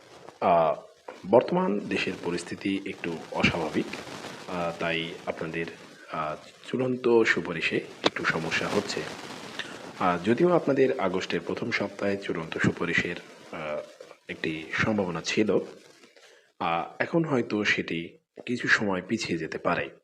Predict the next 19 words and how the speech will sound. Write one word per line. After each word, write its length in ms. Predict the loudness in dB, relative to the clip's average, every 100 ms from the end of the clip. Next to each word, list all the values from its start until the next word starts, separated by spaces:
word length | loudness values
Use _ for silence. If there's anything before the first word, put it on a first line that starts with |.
| _ _ _ _ _ _ 4
তবে 340 | 4 4 0 2
আপনাদের 480 | 0 0 0 -2 -2
বিচলিত 460 | -2 0 2 4 4
হওয়ার 260 | 6 4
কোনো 240 | 4 2 2
কারণ 300 | 0 0 -2
নেই। 300 | -4 -4 -10 -16 -6
অনেকে 300 | -4 -2 -2
হয়তো 300 | 0 -2 -2
দুশ্চিন্তা 500 | -4 -4 -4 0 0
করছেন 440 | 0 -4 -2 0
যে 120 | 0
নিয়োগ 300 | 0 -2 -4
নিয়ে 180 | -4 -6
কোনো 200 | -4 -2
সমস্যা 400 | -2 -2 -2 -2
হবে 220 | -4 -4
কিনা। 240 | -4 -4 -4 -6 -20 _ _ -20 -20 _ -4
ইনশাল্লাহ, 380 | 0 2 2